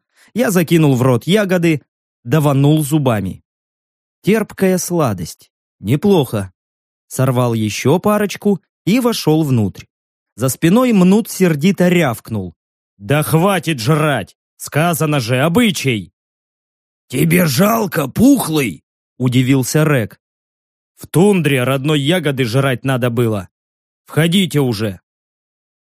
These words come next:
Несмотря на сердитость голоса, это была просто ворчливость. Убедившись, что городская стеночка пропустила нас сквозь свои скрытые сенсоры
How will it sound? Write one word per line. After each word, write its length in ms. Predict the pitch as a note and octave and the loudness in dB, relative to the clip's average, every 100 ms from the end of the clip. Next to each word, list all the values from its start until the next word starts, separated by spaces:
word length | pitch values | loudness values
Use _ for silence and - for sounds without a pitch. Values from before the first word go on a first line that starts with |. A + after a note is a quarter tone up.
| _ _ | _ _
Несмотря 440 | A#2+ E3+ F#3 A#3+ | -6 -4 0 0
на 120 | A3+ F#3 | 0 0
сердитость 640 | F3+ D3+ D#3+ D3+ G#2+ - | -2 0 0 -2 -2 -2
голоса, 540 | A#2+ G#3 G#3 - G3 E3 _ _ - | 0 2 2 0 -2 -4 _ _ -10
это 220 | A#3+ A#3 | -6 -2
была 260 | G3+ G#3 F#3 | 0 0 0
просто 500 | - A#3+ A#3 - F3+ | -2 0 -2 -2 -2
ворчливость. 840 | F3 D#3 - B2+ G2+ F#2 - _ _ _ _ _ | -2 -4 -4 -2 -2 -4 -12 _ _ _ _ _
Убедившись, 680 | B2+ C#3 E3 A#3 - F#3 - | -2 0 2 0 0 -2 -2
что 340 | - - D3+ C#3 | -6 0 0 0
городская 560 | C#3+ D3 - - D3 | -2 -2 -2 -2 0
стеночка 560 | C3+ - D3 C#3 - B2 | -2 -2 -2 -2 -2 -4
пропустила 640 | - B2 C3+ - - C#3 | -4 -4 -4 -4 0 0
нас 300 | B2+ B2+ - - | 2 -2 -4 -10
сквозь 360 | - A#2+ B2 | -6 -2 -2
свои 340 | - B2+ C3 B2 | -2 0 0 -2
скрытые 440 | - C3+ A#2 A#2 | -2 -2 0 -2
сенсоры 540 | - G#3+ A3+ A3 G3 | 0 0 0 2 0